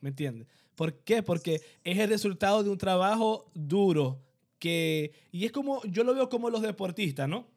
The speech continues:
Y te digo porque, por ejemplo, yo desde niño practiqué béisbol. Tú sabes que en Venezuela el béisbol es el deporte número uno. Y, y bueno, y yo, a mí me llevaban de, desde la escuelita, o sea, de niño,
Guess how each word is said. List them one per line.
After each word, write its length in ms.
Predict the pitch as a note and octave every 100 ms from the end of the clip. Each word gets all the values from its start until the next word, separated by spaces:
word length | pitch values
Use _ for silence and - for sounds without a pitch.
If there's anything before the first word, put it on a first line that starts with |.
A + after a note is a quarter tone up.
| _ -
Y 140 | E3+
te 80 | D#3+
digo 140 | B3
porque, 260 | C4+ G#3 G3
por 140 | F3+
ejemplo, 220 | F#3 D#3+ D#3
yo 220 | D#3 F3
desde 220 | G#3 G3+
niño 400 | G3 B3 B3 C4 _ _ _
practiqué 480 | F#3 F#3 F3+ E3 F3
béisbol. 420 | F3+ F3 G#3+ C#3
Tú 80 | D3+
sabes 200 | F3 F#3
que 80 | G3
en 60 |
Venezuela 400 | F#3 E3 F3+ G3
el 60 | G3
béisbol 480 | F#3 E3+ G3 G#3+ G3+
es 100 | F#3
el 180 | F#3 F3+
deporte 360 | E3+ F3+ F#3
número 260 | E3+ D#3+ E3+
uno. 180 | C3+ A#2+ - - - - _ - -
Y, 380 | F#3 F#3 F3+ F#3 - - -
y 100 | G3
bueno, 380 | F#3 F#3 F3 D#3+ -
y 180 | F#3 E3+
yo, 320 | F#3 F#3 G3
a 60 | G3
mí 80 |
me 100 | G3+
llevaban 420 | G3 F#3 F#3+ G3+ F3+
de, 340 | F#3 F3 F3 -
desde 260 | D#3+ F3
la 80 | E3+
escuelita, 840 | E3 E3 D#3+ G3 A#3 A#3 A#3 A#3 A3+
o 40 |
sea, 360 | G#3+ F#3+ E3+ D#3+
de 160 | D#3+
niño, 720 | E3 G#3 A3+ A#3 A#3+ A#3 A#3+